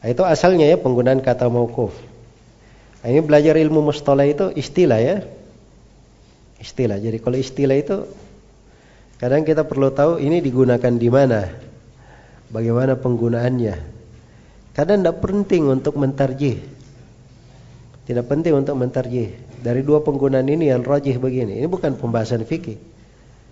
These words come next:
Istilah itu kita tahu istilah orang apa. Kalau dia gunakan kalimat ini maksud dia apa.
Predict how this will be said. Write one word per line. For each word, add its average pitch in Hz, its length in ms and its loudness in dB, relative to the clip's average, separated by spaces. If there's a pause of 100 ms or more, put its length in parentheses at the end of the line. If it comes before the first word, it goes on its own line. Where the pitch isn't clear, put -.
(520)
Istilah 131 400 0
itu 180 160 0
kita 175 240 0
tahu 180 160 0
istilah 127 400 0
orang 127 240 -2
apa. 104 240 -10 (1120)
Kalau 110 160 -6
dia 120 80 0
gunakan 123 420 -2
kalimat 120 380 0
ini 135 240 -2
maksud 123 400 -4
dia 127 240 -2
apa. 95 320 -12